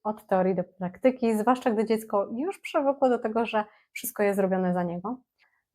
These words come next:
Trzy mikronarzędzia, które możesz wdrożyć jeszcze dzisiaj. Narzędzie pierwsze.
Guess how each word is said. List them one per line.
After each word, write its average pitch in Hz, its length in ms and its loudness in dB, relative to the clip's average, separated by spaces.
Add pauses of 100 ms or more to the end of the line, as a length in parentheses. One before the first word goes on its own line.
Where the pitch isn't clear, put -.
Trzy 349 360 4
mikronarzędzia, 208 800 0
które 190 320 -6
możesz 214 480 0
wdrożyć 180 420 -8
jeszcze 180 340 -8
dzisiaj. - 320 -18 (840)
Narzędzie 185 680 2
pierwsze. 190 560 -2